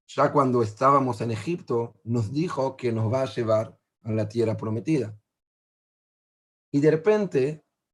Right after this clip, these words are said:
después de los cincuenta días de la salida de Egipto, cuando llega-, llegábamos al monte Sinaí, nos quedamos trancados por un año entero en monte Sinai.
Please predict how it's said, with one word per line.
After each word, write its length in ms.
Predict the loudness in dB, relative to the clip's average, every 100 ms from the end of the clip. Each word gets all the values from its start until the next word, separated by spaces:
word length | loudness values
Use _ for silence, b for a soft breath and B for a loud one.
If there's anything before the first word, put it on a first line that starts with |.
| _
después 640 | -4 -2 -2 -2 0 2
de 60 | 2
los 140 | -2
cincuenta 540 | -2 -4 0 -2 0 -2
días 240 | 2 2
de 80 | 2
la 80 | -2
salida 260 | -2 -2
de 140 | 0 0
Egipto, 380 | -2 -6 -4 -4
cuando 240 | -2 -4
llega-, 500 | -4 -2 -2 -2 -6
llegábamos 840 | -6 0 2 2 0 -4 -10 -20 _ _ -6
al 100 | -2
monte 300 | 0 0 -2
Sinaí, 600 | -4 -4 -2 -2 -4 -8 _ _ _ _ _ _ _ _ _ _
nos 200 | -4 -4
quedamos 800 | 0 0 2 2 0 -4 -12 -20 _ _ _ _ -8
trancados 1040 | -2 -2 2 2 2 0 -6 -20 -20 _ _ _ _ _ _
por 280 | -2 0 0 0
un 340 | 0 0 -4
año 460 | -2 0 2 0 0
entero 800 | 0 -2 0 4 4 4 -2 -6 _ _ _ _ _ _
en 160 | -2 0
monte 320 | 0 0 -2
Sinai. 500 | -4 -4 -2 -4 -8